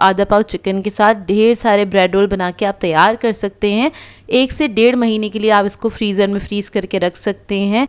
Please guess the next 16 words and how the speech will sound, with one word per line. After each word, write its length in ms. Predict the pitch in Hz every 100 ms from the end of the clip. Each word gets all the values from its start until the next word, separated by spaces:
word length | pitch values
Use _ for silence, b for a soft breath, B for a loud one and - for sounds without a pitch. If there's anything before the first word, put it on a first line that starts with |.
| -
इन 180 | 285 302
ब्रेड 300 | 285 233 202
रोल्स 200 | 220 220
को 100 | 247
मैं 140 | 254
बहुत 280 | 226 226 233
ही 60 | 254
आसान 360 | 214 208 208 226
तरीके 320 | 226 180 214
से 120 | 233
आपको 260 | 196 - 214
बनाना 380 | 190 175 185 208
बताऊँगी। 500 | 202 185 175 196 226
इसके 260 | 220 247
लिए 120 | 214 214
आपको 400 | 196 - 233